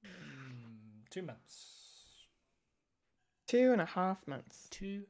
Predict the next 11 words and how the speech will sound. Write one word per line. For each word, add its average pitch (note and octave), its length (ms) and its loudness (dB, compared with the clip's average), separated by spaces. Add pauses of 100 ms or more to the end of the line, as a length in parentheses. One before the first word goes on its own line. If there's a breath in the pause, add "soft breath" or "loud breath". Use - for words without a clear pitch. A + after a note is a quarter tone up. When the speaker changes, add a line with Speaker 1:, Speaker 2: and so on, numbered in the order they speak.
(280)
Speaker 1:
months. C3 220 -8
Speaker 2:
Yes. - 340 -10 (460)
Speaker 1:
Can't E3+ 200 0
really C#3 200 -4
do B2 100 -4
Speaker 2:
Two A3+ 120 6
Speaker 1:
that G#3+ 60 6
Speaker 2:
months. - 440 -6 (120)
Speaker 1:
Total A#2+ 280 -12
Recall A#2+ 500 -12 (1080)
thing. G#2+ 240 -18